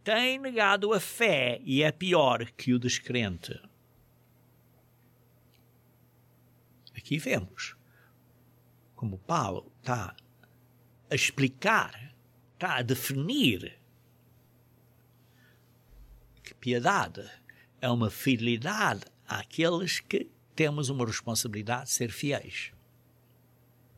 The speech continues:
Piedade para com Deus é sermos fiéis às nossas responsabilidades para com Deus. E assim fazemos o que é agradável a Deus.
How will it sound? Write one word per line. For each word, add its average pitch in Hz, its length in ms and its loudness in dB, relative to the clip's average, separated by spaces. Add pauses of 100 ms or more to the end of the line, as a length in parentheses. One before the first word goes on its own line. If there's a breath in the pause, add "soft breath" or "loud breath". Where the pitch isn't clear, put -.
(920 loud breath)
Piedade 110 520 0
para 113 180 0
com 139 240 -2
Deus - 640 -6 (400 loud breath)
é 123 100 0
sermos 139 400 2
fiéis 208 560 2
às 95 160 -2
nossas 190 460 0
responsabilidades 190 960 0
para 202 200 2
com 254 180 0
Deus. - 600 0 (720 loud breath)
E 139 100 0
assim 160 380 2
fazemos 175 800 0 (240 loud breath)
o 165 120 8
que 147 220 0
é 131 220 2
agradável 123 920 4 (320)
a 101 120 -10
Deus. - 680 -2